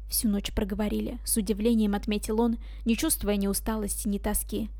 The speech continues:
только странную лёгкость. Руки по-прежнему ничего не ощущали, и дар словно отрезало, но если сосредоточиться хорошенько, можно было и подтянуть непослушными пальцами одеяло,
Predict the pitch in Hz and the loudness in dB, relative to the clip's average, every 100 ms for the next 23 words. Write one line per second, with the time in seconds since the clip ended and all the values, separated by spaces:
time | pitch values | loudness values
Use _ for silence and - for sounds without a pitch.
0 | - - - 220 208 226 - 247 247 240 | -12 -12 0 0 2 -2 -2 0 4 4
1 | 247 233 214 - 247 - - - - - | 4 4 0 -4 -8 -8 -10 -10 -12 -12
2 | - 277 320 240 196 - 247 226 214 208 | 0 2 4 2 0 2 0 2 0 0
3 | 202 - 214 208 202 - 214 - 240 220 | 0 0 0 0 0 -2 -4 -2 -2 -2
4 | 214 - - 233 196 247 - 220 208 226 | -4 -8 -6 -2 2 2 0 -2 0 0
5 | 226 220 208 208 214 240 - - 233 269 | 0 0 0 -2 -6 -8 -12 -2 4 4
6 | 269 262 240 247 226 240 320 311 226 220 | 4 -2 0 0 2 0 0 -2 -4 -4
7 | - 214 - 214 208 214 - - - 254 | -2 -2 0 -2 -2 -6 -8 -12 -2 0
8 | 285 226 208 208 208 - - - 233 247 | 4 2 4 2 2 0 -2 0 0 0
9 | 214 190 208 220 214 208 202 226 220 - | -2 0 -2 -2 -2 0 0 -2 -2 -2
10 | 208 208 208 202 226 226 | 0 0 -2 -2 -2 -2